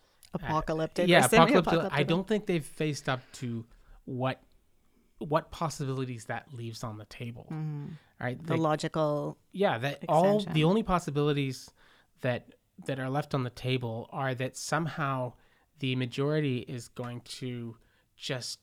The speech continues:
Speaker 1: decide they completely agree with your analysis and give you everything you want out of the goodness of their heart, right? I guess that's one thing that's potentially not very likely.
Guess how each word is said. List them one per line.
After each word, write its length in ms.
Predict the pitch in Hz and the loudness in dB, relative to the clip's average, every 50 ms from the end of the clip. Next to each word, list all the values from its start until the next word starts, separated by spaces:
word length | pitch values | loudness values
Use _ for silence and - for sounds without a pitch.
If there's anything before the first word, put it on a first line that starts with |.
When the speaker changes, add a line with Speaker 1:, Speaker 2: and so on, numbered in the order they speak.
| _ | _
Speaker 1:
decide 540 | - 143 131 - - - 131 123 123 123 117 123 | -12 -10 -8 -8 -6 -6 -4 -4 -4 -4 -6 -6
they 100 | 120 113 | -8 -8
completely 520 | - - 123 - - 139 139 139 143 123 | -8 -10 -12 -8 -6 -4 -4 -2 0 -2
agree 280 | 117 110 110 117 135 143 | -2 -2 -2 0 0 0
with 160 | 143 139 - | 0 0 0
your 100 | 139 123 | 0 0
analysis 540 | 120 113 113 110 110 - - 131 117 - - | 0 -2 -2 -4 -4 -6 -6 -8 -8 -8 -8
and 220 | 120 123 117 110 | -10 -10 -8 -6
give 160 | - 131 131 131 | -2 -2 -2 0
you 120 | 131 127 | 0 0
everything 320 | 117 117 120 - 123 120 117 | 0 0 -2 -4 -6 -6 -6
you 140 | 113 110 107 | -6 -6 -6
want 420 | 107 110 110 110 113 - - - - _ _ _ _ _ _ - | -6 -6 -8 -8 -10 -12 -14 -16 -16 _ _ _ _ _ _ -10
out 160 | - 123 120 | -8 -8 -6
of 160 | 120 120 - | -8 -8 -10
the 200 | - 123 113 110 113 | -10 -8 -8 -8 -8
goodness 340 | - 123 120 127 117 - - | -8 -10 -8 -8 -8 -10 -10
of 100 | 120 120 | -10 -10
their 120 | 117 107 | -10 -12
heart, 580 | - - - 104 - - 139 - - - - - _ - | -12 -14 -16 -14 -14 -14 -14 -14 -14 -16 -16 -16 _ -16
right? 160 | 113 123 - - | -16 -14 -12 -12
I 60 | 127 117 | -12 -10
guess 160 | 120 113 - | -12 -12 -12
that's 360 | - 127 110 - - - - | -12 -14 -16 -16 -18 -18 -14
one 280 | 147 127 123 123 117 113 | -10 -8 -8 -8 -8 -8
thing 180 | - 127 117 113 | -10 -10 -12 -12
that's 160 | 110 113 - | -12 -14 -18
potentially 680 | - - - - 120 117 110 - - 113 113 117 - 95 127 - - _ _ | -20 -16 -12 -10 -10 -8 -10 -12 -12 -12 -12 -12 -14 -16 -16 -18 -20 _ _
not 280 | - 147 151 143 135 123 | -10 -6 -2 -2 -2 -2
very 160 | 120 113 110 | -2 -2 -4
likely. 480 | 107 110 110 110 - - - 113 139 | -4 -6 -6 -8 -10 -10 -12 -14 -14